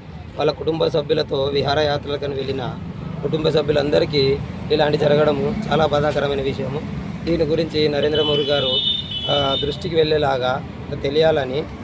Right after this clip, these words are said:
మేము ఇలాంటి ర్యాలీ చేకూర్చడం జరిగింది. మేము వచ్చేసి జిహెచ్ఎంసీలో వర్క్ చేస్తామన్నా, ఇది సుబ్బగూడ సర్కిల్లో. ఒక జిహెచ్ఎంసీలో చేసిన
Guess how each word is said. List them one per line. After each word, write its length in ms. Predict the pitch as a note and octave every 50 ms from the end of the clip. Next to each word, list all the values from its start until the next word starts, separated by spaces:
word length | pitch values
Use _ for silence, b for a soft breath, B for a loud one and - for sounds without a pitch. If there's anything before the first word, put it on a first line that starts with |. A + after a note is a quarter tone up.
| - - - - -
మేము 400 | D3 D#3 D#3+ D3+ D3+ D3 C#3+ C#3
ఇలాంటి 300 | C#3+ C#3+ C#3+ D3 C#3+ C#3
ర్యాలీ 500 | C#3 C#3 C3+ C#3 C#3+ D3+ D3 C#3+ C#3+ C#3 - - D3
చేకూర్చడం 380 | C#3 C3 C3+ B2+ - C3+ C3+
జరిగింది. 440 | C3+ C3 C3 C3 B2+ B2+ C3 D#3 F3+ F3+ - - - - - -
మేము 180 | - D#3 D3+ D3+
వచ్చేసి 320 | D3 C#3 - F3+ E3+ F3
జిహెచ్ఎంసీలో 600 | E3+ C#3 D3+ D#3+ E3+ - - - E3 C#3+ C#3+ D#3
వర్క్ 240 | D#3 D3+ C3+ B2+ C3+
చేస్తామన్నా, 540 | D3 C#3+ - - C3 C3+ C3+ C3 C3+ D3+ E3+ F3 - - - - - - - - -
ఇది 220 | D3+ D3 D#3 D3
సుబ్బగూడ 300 | C3 D#3+ D3+ D3+ D#3 D#3
సర్కిల్లో. 460 | C#3+ - C3+ C3 B2+ C3+ C3+ D3+ F3+ - - - - - - - - - - - - - - B2
ఒక 300 | D3+ D3 D#3 D#3 D3+ D3
జిహెచ్ఎంసీలో 680 | C#3+ C#3 D3+ E3 F3 F3 - G3 F#3+ - F3+ F3 F#3
చేసిన 680 | F#3 E3+ F3 E3+ D3 E3 E3+ E3+ E3 D#3+ D#3+ D#3 D3+